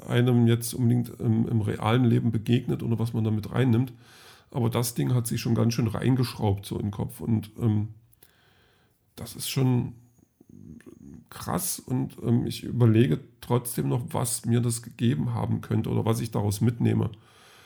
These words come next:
Also auf jeden Fall so eine, so eine, eine Sensibilisierung für das Thema, ähm, und f-,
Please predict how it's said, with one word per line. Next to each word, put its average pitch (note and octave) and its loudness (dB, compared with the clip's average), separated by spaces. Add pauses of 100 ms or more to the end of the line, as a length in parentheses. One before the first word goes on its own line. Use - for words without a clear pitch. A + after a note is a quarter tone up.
(160)
Also B2+ 0
auf A#2 -2
jeden B2 6
Fall A#2+ -2
so B2 2
eine, A#2+ 4
so - -2
eine, A2+ 2 (220)
eine B2 6
Sensibilisierung B2+ 2
für - -6
das A#2+ -6
Thema, G3 2 (1040)
ähm, C3 0 (1000)
und A#2+ 2
f-, - -8